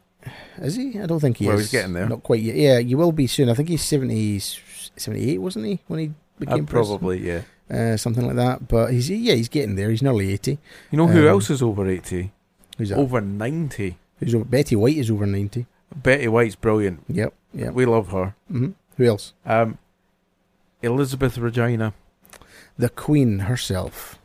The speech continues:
Speaker 2: Protect
Speaker 1: Yes.
Speaker 2: the elderly, but it's Wednesday night.
Speaker 1: <laughs>
Speaker 2: It's Lizzie night.
Speaker 1: Yeah, it's Lizzie night. You go see the Queen, and that's what he was gonna do. And, uh, apparently Dominic Cummings had to talk him out of doing that, which Downing Street deny,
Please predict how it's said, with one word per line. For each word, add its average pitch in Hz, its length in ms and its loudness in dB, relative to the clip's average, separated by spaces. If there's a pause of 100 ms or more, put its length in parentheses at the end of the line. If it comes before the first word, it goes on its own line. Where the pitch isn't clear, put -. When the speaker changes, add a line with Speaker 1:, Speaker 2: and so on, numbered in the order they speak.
Speaker 2:
Protect 147 300 2
Speaker 1:
Yes. 156 60 -6
Speaker 2:
the 160 120 4
elderly, 139 380 4
but 117 280 2
it's 120 140 -2
Wednesday 135 380 2
night. 135 320 0 (360)
Speaker 1:
<laughs> - 320 -2
Speaker 2:
It's 113 200 0
Lizzie 127 300 2
night. 143 300 2 (200)
Speaker 1:
Yeah, 110 220 -2
it's 120 140 -4
Lizzie 165 260 6
night. 165 160 4
You 139 140 2
go 143 100 4
see 151 160 0
the 147 60 2
Queen, 139 420 4
and 120 260 2
that's 120 200 -4
what 117 100 -2
he 117 60 0
was 110 120 -2
gonna 107 160 0
do. 104 280 0
And, 104 260 -2
uh, 101 80 -2
apparently 131 480 0
Dominic 110 380 0
Cummings 107 240 -2
had 104 100 -4
to 110 60 -12
talk 107 220 -4
him 104 100 0
out 101 60 -2
of 95 100 -6
doing 95 220 -2
that, 95 120 -4
which 143 180 -2
Downing 202 280 4
Street 156 240 0 (880)
deny, 123 460 2